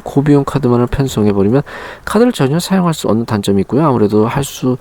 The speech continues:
없는 시간이 늘어나 버립니다. 시간이 지체되고요. 테카-,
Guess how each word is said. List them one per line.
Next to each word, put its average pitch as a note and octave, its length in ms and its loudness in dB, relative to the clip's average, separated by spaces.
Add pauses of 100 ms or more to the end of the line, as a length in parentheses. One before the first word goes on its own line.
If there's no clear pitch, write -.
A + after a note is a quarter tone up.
(300)
없는 A2 220 4
시간이 B2+ 340 0
늘어나 G#2 380 2
버립니다. F2+ 560 -4
시간이 - 260 -2
지체되고요. C#3 680 -2
테카-, - 300 -4